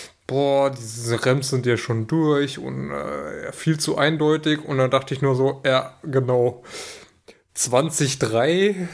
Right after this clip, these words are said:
so vor paar Jahren, dieses ominöse Super Bowl-Game mit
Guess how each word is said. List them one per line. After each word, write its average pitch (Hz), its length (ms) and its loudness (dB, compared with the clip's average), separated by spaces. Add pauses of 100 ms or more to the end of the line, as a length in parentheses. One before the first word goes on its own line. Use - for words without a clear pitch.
so 135 540 0 (880)
vor 135 220 0
paar 143 220 2
Jahren, 175 640 2 (480)
dieses 143 500 0
ominöse 165 600 2
Super 180 300 0
Bowl-Game 165 500 2
mit - 260 -2